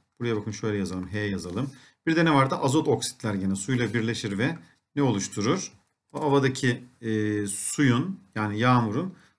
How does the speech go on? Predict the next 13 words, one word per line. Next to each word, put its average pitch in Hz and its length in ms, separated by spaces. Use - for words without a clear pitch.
asidik 143 380
olmasını, 107 480
böylece 113 300
asit - 260
yağmur 107 280
oluşmasını 104 640
sağlar. 113 460
Yukarıda 208 240
verilenlerden 196 540
hangileri 190 460
asit 165 340
yağmurlarına 156 680
neden 139 380